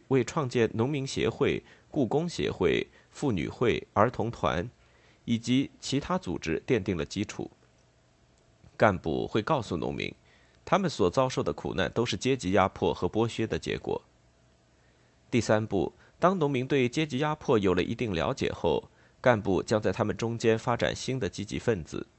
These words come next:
积极分子一般是受压迫最深、警惕性最高、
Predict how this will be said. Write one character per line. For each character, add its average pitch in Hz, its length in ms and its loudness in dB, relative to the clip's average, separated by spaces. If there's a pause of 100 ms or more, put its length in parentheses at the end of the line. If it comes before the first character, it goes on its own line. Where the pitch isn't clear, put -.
(760)
积 202 140 -2
极 170 140 -2
分 143 240 -2
子 95 220 2
一 120 100 -2
般 123 180 0
是 110 200 0
受 120 240 2
压 127 140 2
迫 117 160 -2
最 113 200 0
深、 131 300 -2
警 76 240 -4
惕 - 120 -6
性 98 160 -2
最 95 180 2
高、 104 340 2